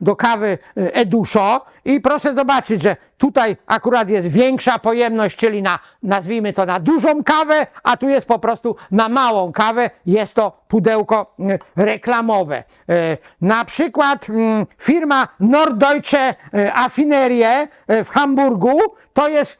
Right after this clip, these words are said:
firma, która handlowała miedzią i to jest taka gąska wykonana z miedzi, która może być na biurku jako przycisk do papierów, ale jest to też wspaniała reklama i weszła, jakby to powiedzieć,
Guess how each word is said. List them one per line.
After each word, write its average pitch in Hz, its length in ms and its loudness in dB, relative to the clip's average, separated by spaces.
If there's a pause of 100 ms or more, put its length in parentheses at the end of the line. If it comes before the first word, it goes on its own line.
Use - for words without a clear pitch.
firma, 302 480 0
która 277 360 0 (180)
handlowała 277 880 2 (340)
miedzią 233 680 2 (280)
i - 140 -2
to 330 140 2
jest 339 160 -4
taka 294 300 0
gąska 254 680 0 (200)
wykonana 277 600 0
z 180 60 -6
miedzi, 247 440 2
która 285 260 0
może 285 280 0
być 254 140 -4
na 254 140 2
biurku 277 400 0
jako 247 300 2 (200)
przycisk 262 480 -2
do 233 140 2
papierów, 240 560 0 (200)
ale 254 240 0
jest 254 180 -2
to 262 100 2
też 240 340 -2 (140)
wspaniała 247 600 0
reklama 233 540 2 (200)
i 226 260 0 (220)
weszła, 233 640 0 (160)
jakby 208 280 0
to 226 120 -2
powiedzieć, 214 480 -2